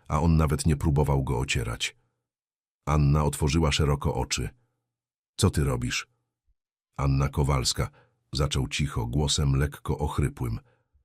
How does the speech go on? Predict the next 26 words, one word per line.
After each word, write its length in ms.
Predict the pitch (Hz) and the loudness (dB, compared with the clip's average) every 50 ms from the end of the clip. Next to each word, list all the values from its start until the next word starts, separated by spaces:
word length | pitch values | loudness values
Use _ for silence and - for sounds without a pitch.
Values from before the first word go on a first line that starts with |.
| _ _ _ _ | _ _ _ _
„Od 180 | - 87 80 82 | 0 2 2 2
dnia, 360 | 82 78 90 101 117 131 139 | 4 6 6 8 8 8 6
kiedy 260 | 139 - 90 85 90 | 6 4 4 4 6
oblałaś 440 | 80 76 73 95 113 117 104 92 - | 4 6 6 6 6 6 4 4 4
moje 220 | 87 85 82 80 76 | 4 4 4 4 4
buty 280 | 73 92 95 - 85 | 4 2 2 2 2
kawą, 420 | 71 - 101 101 107 104 104 98 85 | 2 2 2 2 4 4 4 4 4
wiedziałem, 600 | 80 85 78 69 82 73 65 60 57 57 58 62 - - - - - - - - | 4 4 4 4 2 0 0 -2 -4 -4 -6 -6 -8 -12 -20 -20 -20 -10 -2 2
nie 140 | 78 85 | 4 4
chodzi 380 | 80 - 120 120 110 82 80 76 | 4 6 6 6 6 6 4 4
o 100 | 71 76 | 2 2
idealne 560 | - 87 76 76 78 76 76 80 80 76 73 | 2 2 2 2 4 4 4 4 4 2 2
kobiety 440 | 71 - 73 69 82 82 78 - 82 | 2 2 2 2 2 2 2 2 0
z 100 | - - | 0 0
idealnym 540 | - 73 73 73 71 73 73 71 67 69 69 | 0 0 2 2 2 2 2 4 4 4 2
życiorysem. 640 | 67 71 - 78 76 71 71 71 - 69 64 67 67 - - - - _ _ _ _ | 2 2 0 0 0 0 0 0 0 0 0 -2 -2 -4 -8 -20 -20 _ _ _ _
Chodzi 360 | _ - 101 98 85 85 87 69 | _ 0 0 2 4 4 2 2
o 100 | 82 - | 2 0
te, 260 | - 110 101 104 107 | 2 2 2 2 2
które 260 | - - 101 90 87 | 0 2 2 2 2
potrafią 520 | - 87 78 - 90 87 78 - 85 80 | 2 0 0 2 2 0 2 2 2 2
rozśmieszyć, 800 | 76 82 76 - - - - 104 101 92 76 - - 64 - - | 4 2 2 2 0 0 2 4 4 4 2 0 -2 -4 -6 -6
kiedy 220 | - - 73 67 71 | -4 -2 0 0 0
świat 320 | - - - 73 67 - | -2 -2 -2 -2 -2 -2
się 160 | - - - | -4 -4 -2
wali. 380 | 67 - 67 62 55 58 60 - | -2 -2 -2 -2 -2 -4 -8 -8